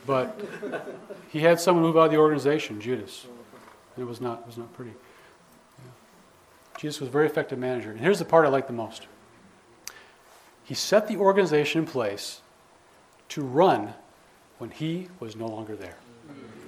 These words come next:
And not just when he went out on vacation or went to an O C I retreat or something. When he went back to heaven, he set the organization in place to run. It's still running to this day.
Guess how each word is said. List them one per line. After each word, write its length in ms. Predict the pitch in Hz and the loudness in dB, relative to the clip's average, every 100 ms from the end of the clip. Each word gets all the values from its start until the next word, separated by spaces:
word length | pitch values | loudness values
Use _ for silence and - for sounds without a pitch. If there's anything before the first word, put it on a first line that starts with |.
| - | -12
And 220 | 127 131 143 | -8 -2 2
not 320 | 208 262 - | 4 2 2
just 440 | 185 180 180 - | 4 4 2 -4
when 160 | 165 147 | -6 -4
he 160 | 143 | -2
went 180 | 160 151 | 0 4
out 420 | 147 143 139 - - | 4 4 2 -6 -14
on 180 | - 135 | -6 -2
vacation 760 | 131 127 131 127 123 - 127 127 | -2 -2 -2 -2 -2 -4 -4 -2
or 120 | 120 | -2
went 240 | 117 127 | -2 -4
to 120 | 127 131 | -2 -2
an 60 | |
O 120 | 123 | -2
C 220 | 127 - 127 | -2 -4 -4
I 80 | |
retreat 460 | 120 117 113 - 127 | -4 -6 -8 -6 -4
or 80 | 120 | -6
something. 400 | - 117 120 113 - - - - - - - | -8 -10 -10 -14 -14 -20 -18 -20 -20 -18 -8
When 100 | 151 | -4
he 60 | |
went 140 | 226 151 | -2 -2
back 180 | 139 | -4
to 80 | - | -4
heaven, 280 | 127 175 123 - - - - - - | -6 -6 -6 -16 -20 -20 -20 -20 -20
he 100 | - | -14
set 340 | 120 - 196 214 | -8 4 4 4
the 100 | 214 | 4
organization 640 | 185 185 170 147 143 143 | 4 4 4 2 0 -2
in 120 | 143 180 | -2 -2
place 300 | - 139 - | 0 -2 -4
to 80 | 139 | -6
run. 280 | 139 127 | -2 -2
It's 120 | 117 - | -4 -6
still 180 | - | -2
running 260 | 160 156 143 | 0 0 -2
to 80 | 135 | -4
this 220 | 127 127 | -2 -4
day. 260 | - 117 | -4 -8